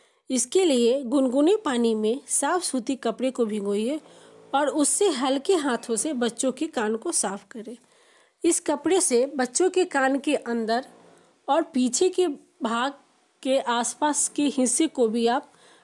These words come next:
आसानी से साफ कर सकते हैं। हाँ, यहाँ ध्यान देने वाली बात यह है कि आप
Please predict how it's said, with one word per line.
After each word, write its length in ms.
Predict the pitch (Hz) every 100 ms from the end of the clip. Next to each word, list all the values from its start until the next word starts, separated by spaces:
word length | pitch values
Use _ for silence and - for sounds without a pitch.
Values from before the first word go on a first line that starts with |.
| _ _
आसानी 440 | 262 247 254 240 269
से 160 | 269 415
साफ 300 | - 226 -
कर 180 | 214
सकते 460 | 202 202 196 - 208
हैं। 80 | 220 _ - - -
हाँ, 140 | - 320
यहाँ 280 | 311 339 285
ध्यान 320 | 285 269 320
देने 260 | 311 311
वाली 220 | 339 339 320
बात 320 | 254 269 269
यह 220 | 247 262
है 220 | 233 220 - _ _ _
कि 120 | -
आप 220 | 320 294